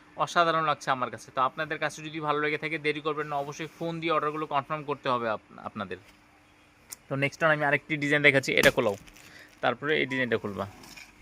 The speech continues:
ওই ওইখানে আরেকটা রয়ে গেছে, এটা খোলো। আচ্ছা, এটা হচ্ছে লাইট মেরুন, চাইলে ডিপ মেরুন, এই যে এটা, এটা লাইট মেরুন, এটা ডিপ মেরুন। কালারের তফাৎটা নিশ্চয়ই বুঝতে পারছেন আপনারা। আঁচলটা থাকছে এই অংশে, আঁচলে।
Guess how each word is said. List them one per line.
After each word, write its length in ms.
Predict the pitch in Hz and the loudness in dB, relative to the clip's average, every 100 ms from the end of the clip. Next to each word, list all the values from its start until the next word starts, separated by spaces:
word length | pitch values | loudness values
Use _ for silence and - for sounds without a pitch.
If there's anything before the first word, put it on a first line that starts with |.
| - - - | -20 -20 -8
ওই 200 | 120 117 | -2 0
ওইখানে 220 | 117 123 | 2 4
আরেকটা 240 | 120 113 110 | 4 2 2
রয়ে 180 | 107 | 2
গেছে, 280 | 98 98 107 104 _ _ _ - - _ - - - - | 0 -4 -10 -14 _ _ _ -20 -20 _ -20 -20 -20 -14
এটা 140 | 117 110 | -8 -6
খোলো। 200 | 107 101 - - - - - | -6 -10 -16 -20 -20 -18 -10
আচ্ছা, 180 | 117 117 | -4 4
এটা 180 | 120 143 | 4 6
হচ্ছে 300 | 147 175 185 - - - - | 2 2 2 0 -16 -12 4
লাইট 320 | 131 151 160 | 8 8 6
মেরুন, 300 | 165 151 214 392 - | 2 2 2 -4 -2
চাইলে 260 | - 147 156 | 4 6 6
ডিপ 240 | 139 165 170 | 6 2 4
মেরুন, 220 | 165 160 | -2 0
এই 80 | 156 | 0
যে 200 | 143 143 | 4 4
এটা, 180 | 139 156 | 4 0
এটা 180 | - 151 | 0 2
লাইট 300 | 151 147 143 | 6 6 6
মেরুন, 240 | 160 170 156 | -2 -6 0
এটা 140 | 147 | 0
ডিপ 180 | 135 139 | 2 -4
মেরুন। 180 | 143 147 - | -4 -6 2
কালারের 360 | 143 151 156 151 | 6 6 4 2
তফাৎটা 500 | 156 - 160 - 160 151 - | -2 0 -2 2 0 0 -10
নিশ্চয়ই 380 | 143 143 - 160 | -8 -8 -4 -4
বুঝতে 280 | 143 - 156 | -4 -2 0
পারছেন 280 | 139 - 127 | 0 0 -6
আপনারা। 340 | 113 127 180 - - - | -4 -4 -4 -4 -20 2
আঁচলটা 400 | 135 - 170 165 | 2 2 -2 -2
থাকছে 320 | 160 - 156 | -4 -4 0
এই 60 | 135 | 0
অংশে, 220 | 123 151 | 0 0
আঁচলে। 400 | 127 - 135 | 0 0 -4